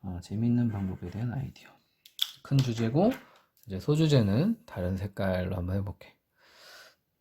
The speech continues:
나는 축구를 좋아합니다. 저는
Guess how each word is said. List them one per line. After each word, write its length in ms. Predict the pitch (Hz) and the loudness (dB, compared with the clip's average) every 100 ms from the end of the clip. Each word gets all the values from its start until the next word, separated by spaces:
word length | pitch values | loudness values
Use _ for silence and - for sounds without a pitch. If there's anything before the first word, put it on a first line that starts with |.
| _ | _
나는 300 | 113 123 139 | -2 4 4
축구를 400 | 139 - 151 147 | 2 -2 0 2
좋아합니다. 800 | 127 104 101 82 98 92 92 98 - | 2 0 0 -2 -6 -6 -8 -10 -6
저는 440 | 107 113 117 - | -2 2 0 -2